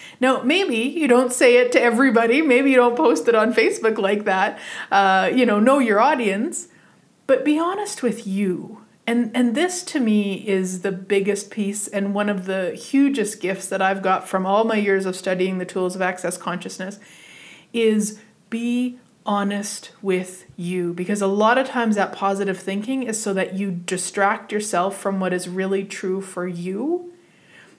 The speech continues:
Now, again, being honest with you isn't the story.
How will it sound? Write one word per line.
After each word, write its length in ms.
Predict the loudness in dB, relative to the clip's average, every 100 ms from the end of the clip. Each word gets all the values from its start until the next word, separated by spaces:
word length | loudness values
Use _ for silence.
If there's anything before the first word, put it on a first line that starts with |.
| 0
Now, 200 | 2 2
again, 540 | 0 -2 0 0 0
being 280 | 0 -2 2
honest 360 | 2 2 0
with 160 | -2 0
you 140 | 0
isn't 360 | 0 0 0 0
the 100 | -2
story. 540 | -2 -2 0 -2 -6